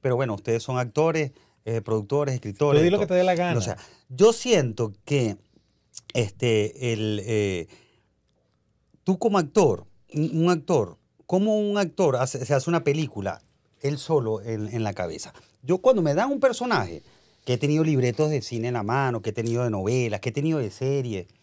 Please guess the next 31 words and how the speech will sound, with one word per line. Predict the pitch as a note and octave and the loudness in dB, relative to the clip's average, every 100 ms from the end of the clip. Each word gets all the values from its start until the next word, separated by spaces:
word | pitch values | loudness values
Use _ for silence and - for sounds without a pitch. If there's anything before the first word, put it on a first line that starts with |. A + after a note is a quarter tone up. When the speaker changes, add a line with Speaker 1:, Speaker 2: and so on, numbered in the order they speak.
| _ _ _ - | _ _ _ -4
Speaker 1:
este, | A#2+ G#2 A#2 - - _ _ - _ | -4 -2 -4 -6 -16 _ _ -20 _
que | D#3 C#3+ | 4 4
lo, | C#3 C#3+ | 4 0
que | C#3+ C#3+ | 2 4
los, | C#3+ B2+ | 4 2
los | C3+ C#3 E3 | -2 -2 0
leo. | D#3+ | 0
A | D#3 E3+ | 0 -2
ti | C#4 | 0
te | G#3+ | 2
dan | F#3+ | 2
una | G3 G3 | 0 0
herramienta, | D#3+ C3 D#3 A2+ G#2+ | 0 0 0 0 -4
que | |
es | A2+ | -4
tu | A3+ | -4
libreto, | A3+ G3+ A#2+ - C#3+ - _ | -2 0 -2 -2 -8 -12 _
la | F2 F#2+ | -10 -10
historia | - F#3+ F3 A2+ C#3 - _ _ _ _ _ | -2 2 2 0 -4 -8 _ _ _ _ _
y | D3+ | -8
tu | B2+ - | -4 -2
personaje. | A2+ - D#2+ - - _ _ _ _ _ _ _ _ _ _ _ _ | -4 -4 -12 -14 -20 _ _ _ _ _ _ _ _ _ _ _ _
Tu | D#3 | -4
personaje | G3+ F#3 B3 A#3+ C#3+ E3 G3+ _ - | 0 0 0 2 2 0 -6 _ -6
viene | B2 A#2+ | -2 -2
con | C3+ | -2
una | C#3+ | -4
sinopsis | D3 D#3 A3+ A3+ G#2 - | -2 -4 -4 -6 -10 -10
y | B2 | -6
viene | A#2+ B2+ | -4 -2
con | C#3+ D#3+ E3 A#3 | -2 -2 -2 -8